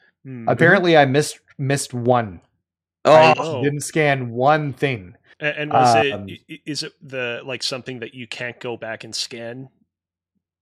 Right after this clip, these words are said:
Speaker 2: I, I'd have to, it'd be like searching through a needle, uh, with a haystack, which comes
Speaker 1: Okay.
Speaker 2: to issue two, um, is that there's no map system,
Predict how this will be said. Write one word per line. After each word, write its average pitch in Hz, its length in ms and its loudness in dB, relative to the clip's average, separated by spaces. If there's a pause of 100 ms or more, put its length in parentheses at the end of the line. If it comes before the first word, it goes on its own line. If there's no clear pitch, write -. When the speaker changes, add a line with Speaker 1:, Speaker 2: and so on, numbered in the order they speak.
(180)
Speaker 2:
I, 175 240 2
I'd 156 220 2
have 147 240 0
to, 180 100 0
it'd 147 360 0
be 156 100 -2
like 151 160 -2
searching 139 420 -6
through 135 200 -4
a - 20 -4
needle, 117 460 -4 (220)
uh, 123 100 -6
with 123 180 -4
a 107 60 -8
haystack, 107 560 -6
which 113 180 -4
comes 131 220 0
Speaker 1:
Okay. - 80 -14
Speaker 2:
to 113 500 0
issue 123 260 -4
two, 107 340 -4 (420)
um, 113 760 4
is 123 380 -2 (160)
that 127 580 -2 (920)
there's 135 280 2
no 143 160 2
map 131 340 0
system, 196 480 -4